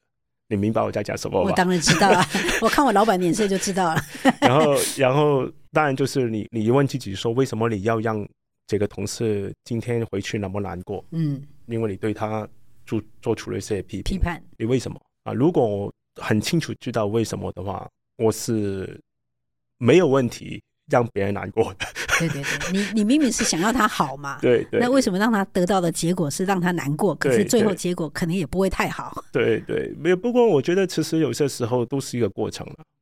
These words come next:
Speaker 1: 我觉得其实当然也不是说每天都让同事回去难过，而是有些时候难过，
Speaker 2: <laughs>
Speaker 1: 有些时候开心。当然有些时候也会问自己啊，为什么我要称赞这个同事？他真的那么好吗？其实也是要问为，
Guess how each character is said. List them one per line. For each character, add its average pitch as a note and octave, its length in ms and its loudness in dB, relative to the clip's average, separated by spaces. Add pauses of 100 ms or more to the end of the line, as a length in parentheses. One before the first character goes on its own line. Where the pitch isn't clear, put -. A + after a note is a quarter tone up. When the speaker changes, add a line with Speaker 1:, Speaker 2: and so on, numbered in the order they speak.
Speaker 1:
我 A2+ 100 0
觉 D3+ 140 2
得 D#3+ 120 6
其 C#3 200 -2
实 B2 120 -4
当 C3+ 140 2
然 A2 260 -2 (380)
也 A#2 220 0
不 D3+ 120 0
是 C#3 180 0
说 C3+ 140 2
每 A2 160 -2
天 A#2+ 140 -4
都 B2 80 0
让 A#2+ 160 2
同 G#2+ 180 -4
事 A2 140 -2
回 G2+ 140 0
去 A2 120 -6
难 F#2+ 220 -4
过， G#2 160 -4
而 G2 80 -2
是 G2+ 240 -2 (340)
有 A2+ 140 4
些 D3+ 180 4
时 - 160 2
候 C3 140 4
难 A2 180 2
过， B2 160 2
Speaker 2:
<laughs> A2 40 2
Speaker 1:
有 F#2+ 100 0
些 A#2+ 160 0
时 D4+ 140 0
候 G#2 100 2
开 B2 160 0
心。 E3 180 -2
当 A3 140 4
然 A3+ 140 0
有 C#3+ 100 4
些 F3 140 2
时 F3 120 -2
候 D#3+ 120 4
也 A#2 100 4
会 C3 240 2 (500)
问 D#3+ 200 2
自 D#3 140 -2
己 - 180 -8
啊， - 180 -6
为 D3 120 2
什 C#3 120 -2
么 B2+ 120 0
我 G#2+ 120 0
要 A#2+ 140 4 (320)
称 D3 180 -2
赞 C3+ 160 2
这 G#2+ 140 -4
个 F2+ 180 -6
同 - 220 -12
事？ - 300 -6
他 C#3 120 -2
真 C#3 140 -2
的 B2+ 80 -2
那 G2+ 80 -2
么 A2 160 -2
好 G#2+ 180 -6
吗？ F#2+ 220 -10 (240)
其 D3 100 0
实 F#3+ 160 0
也 A#2+ 140 2
是 - 160 -6
要 A#2+ 100 6
问 A#2 260 2
为， A#2 120 2